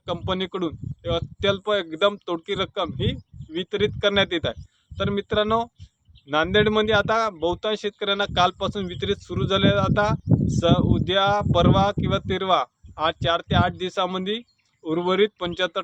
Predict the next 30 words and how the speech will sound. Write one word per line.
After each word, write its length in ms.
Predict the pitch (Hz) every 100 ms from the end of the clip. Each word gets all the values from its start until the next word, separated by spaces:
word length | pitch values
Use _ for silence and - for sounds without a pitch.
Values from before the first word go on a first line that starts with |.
| -
टक्के 280 | 190 - 190
रक्कम 340 | 185 185 190
हळूहळू 400 | 156 175 180 180 196
वितरित 480 | 160 - 175 - - - _
होत 200 | 180 202
आहे. 120 | 151 - _ _
त्यानंतर 520 | 180 196 202 208 214 208
आहे 200 | 202 147 _ _ _
यवतमाळ 520 | 139 180 196 208 214
जिल्ह्यात 380 | 196 190 190 208
देखील 320 | 185 208 214
आता 220 | 190 185 190
वाटप 380 | 180 170 196 -
सुरू 280 | - 180
झालं 360 | 185 196 190 190
आहे. 140 | 196 202 _ - -
तर 60 | 170
बहुतांश 500 | 143 165 - 208 196
शेतकरी 400 | 185 143 202 196
जे 120 | 185
वंचित 480 | 196 165 165 190 -
राहिले 220 | 185 180
होते 160 | 190 190 -
त्यांना 300 | 165 175 180
देखील 300 | 185 - 180
आता 300 | 175 160 113 - -
येत्या 240 | 147 - 185
काही 260 | - 170 180
दिवसामध्ये 560 | 190 202 185 190 165 127 - - -
संपूर्ण 440 | 165 170 175 190